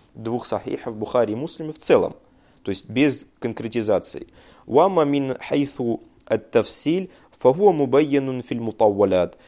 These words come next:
Что касается более подробного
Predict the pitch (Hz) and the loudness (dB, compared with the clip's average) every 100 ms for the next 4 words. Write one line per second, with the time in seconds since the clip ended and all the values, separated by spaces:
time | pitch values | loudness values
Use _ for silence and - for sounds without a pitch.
0 | _ - - 156 143 - 131 107 - 110 | _ -6 -2 0 0 6 6 4 0 0
1 | 104 101 98 90 95 - 113 175 175 156 | 2 4 2 0 -4 -8 -2 0 2 0
2 | 139 135 120 120 117 | 2 0 0 2 2